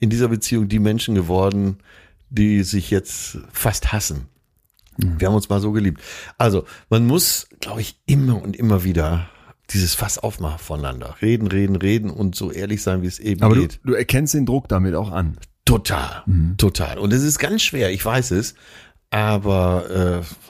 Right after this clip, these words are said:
Speaker 1: vielleicht wär's ges-, <laughs> wer sich's leisten kann, gesund von Anfang an ab und zu eine Mediation zu machen. Einmal im Monat.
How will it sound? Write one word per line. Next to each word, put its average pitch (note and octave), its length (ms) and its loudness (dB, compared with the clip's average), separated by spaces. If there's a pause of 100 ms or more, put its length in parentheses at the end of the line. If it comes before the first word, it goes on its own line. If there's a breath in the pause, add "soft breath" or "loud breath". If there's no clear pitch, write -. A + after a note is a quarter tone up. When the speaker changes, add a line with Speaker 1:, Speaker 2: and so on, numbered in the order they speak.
(160)
Speaker 1:
vielleicht G#2+ 360 -6
wär's A#2+ 240 -2
ges-, G#2 360 -6
<laughs> - 400 -8
wer G2 140 0
sich's G2+ 180 -2
leisten G2+ 360 -6
kann, G2+ 220 0
gesund G2+ 360 0
von G#2 180 -4
Anfang C3+ 440 -2
an F2 200 -2 (680 soft breath)
ab A#2 160 -4
und G#2 180 0
zu G#2 180 0
eine G2 160 2
Mediation F#2+ 640 2
zu - 120 -6
machen. E2+ 380 -2 (220)
Einmal F2+ 300 0
im F2+ 60 0
Monat. F2+ 520 -2